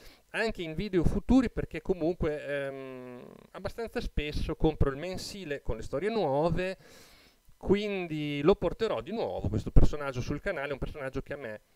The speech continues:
personalmente piace molto. Ma quello che volevo sottoporre alla vostra attenzione, poi mi aspetto ovviamente i vostri, i vostri commenti, è la meraviglia che ho avuto nel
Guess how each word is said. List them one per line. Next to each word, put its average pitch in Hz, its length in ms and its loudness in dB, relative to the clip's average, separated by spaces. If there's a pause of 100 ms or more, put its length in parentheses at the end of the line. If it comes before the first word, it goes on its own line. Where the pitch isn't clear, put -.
(260)
personalmente 147 640 2
piace 139 320 -2
molto. 139 240 4
Ma 156 140 -4
quello 277 180 2
che - 100 0
volevo 185 220 6
sottoporre 175 640 2
alla 120 100 -6
vostra 165 220 0
attenzione, 156 460 -8
poi 196 160 0
mi 135 260 -12
aspetto 117 580 -4
ovviamente 123 440 -6
i 117 40 -8
vostri, 139 320 0
i - 440 -6
vostri 180 260 2
commenti, 202 420 -4
è 180 60 0
la 165 140 -2
meraviglia 170 680 -6
che 135 160 -6
ho 147 160 4
avuto 117 440 -4
nel 139 340 -10